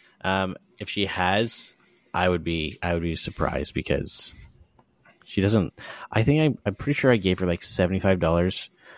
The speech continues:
for the Nintendo eShop for Christmas, like, last year.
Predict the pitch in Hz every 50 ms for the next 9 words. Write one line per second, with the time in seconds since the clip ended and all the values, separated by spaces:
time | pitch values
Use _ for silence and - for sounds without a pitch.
0 | - _ - 104 95 87 85 85 - - 92 90 87 73 69 87 - - 92 92
1 | 98 98 - _ _ - - 90 - - 87 87 - - 90 90 - - - 73
2 | 73 - - 87 82 85 92 - - - - 107 107 107 117